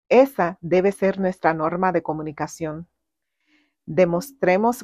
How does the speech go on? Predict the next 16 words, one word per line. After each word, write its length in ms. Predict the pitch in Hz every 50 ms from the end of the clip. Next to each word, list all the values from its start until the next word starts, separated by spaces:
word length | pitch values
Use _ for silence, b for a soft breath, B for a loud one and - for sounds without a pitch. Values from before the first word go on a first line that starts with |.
| - -
formas 400 | 220 202 202 214 214 214 220 -
de 80 | 202 190
manejar 500 | 185 - 180 175 175 180 175 170 196 190
las 180 | 202 202 202
diferencias 680 | - 202 196 - - 180 175 180 180 196 - 208 202 175
de 80 | 190 190
opinión 360 | 190 - 180 185 180 180 190
sinceras 600 | - - 190 180 - - 208 214 208 196 196 -
con 160 | - 175 160
respeto 580 | - 151 156 - - - 185 185 185 - 226 226
mutuo 480 | 226 208 175 165 - - 202 233 247 _ _
y 120 | - 190 170
diálogo 580 | 139 165 165 156 156 156 170 175 170 190 185
decoroso. 680 | 170 175 - - 160 156 156 165 170 - - 156 165 180 _ _ _ _ _ _ _ _ _ _ _ _ _ _ _ _ -
Ahora 260 | - 160 160 175 196
bien, 360 | 180 185 170 170 175 190 190